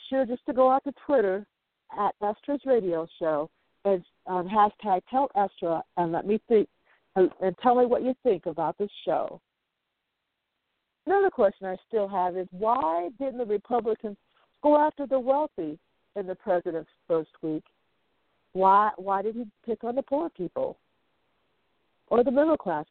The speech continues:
people or the people in Chicago or the immigrants or the Muslims? I mean,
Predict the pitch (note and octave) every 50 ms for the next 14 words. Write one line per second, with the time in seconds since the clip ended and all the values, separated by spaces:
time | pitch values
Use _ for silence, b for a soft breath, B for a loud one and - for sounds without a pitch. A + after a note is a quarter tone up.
0 | _ - D3+ - _ - - - F3 _ _ _ _ _ _ b b b b b
1 | b _ G#3+ A3 G#3+ A3+ _ - C4+ - C#4+ C#4+ C4+ C4+ C4 - D4 - - -
2 | D4 D#4 D4 C4+ G3 - C#3 A2+ - - _ _ _ _ _ _ _ B3+ C#4 C4
3 | A3 - - D4+ E4 D#4 A3+ - - D#3 A#2 - _ _ _ _ _ _ _ _
4 | _ _ _ _ _ _ _ F3 F#3+ G3+ A3 C4 C4+ D4 D#4 E4+ F4+ D4+ _ F#3+
5 | E3 C#3 F#2+ D2+ _ _ _ _ _ _ _ _ _ _ _ _ _ _ _ _
6 | _ _ _ - G3+ F#3+ G#3 G#3 F3+ F3